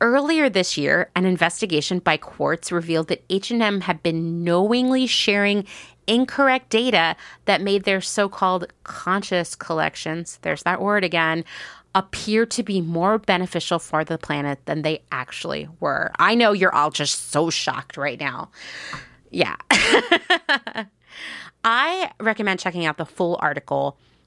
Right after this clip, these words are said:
Quartz Investigation, H and M Showed Bogus Environmental Scores for Its Clothing.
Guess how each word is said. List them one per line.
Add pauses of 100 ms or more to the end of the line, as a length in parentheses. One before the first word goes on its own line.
Quartz
Investigation,
H
and
M
Showed
Bogus
Environmental
Scores
for
Its
Clothing.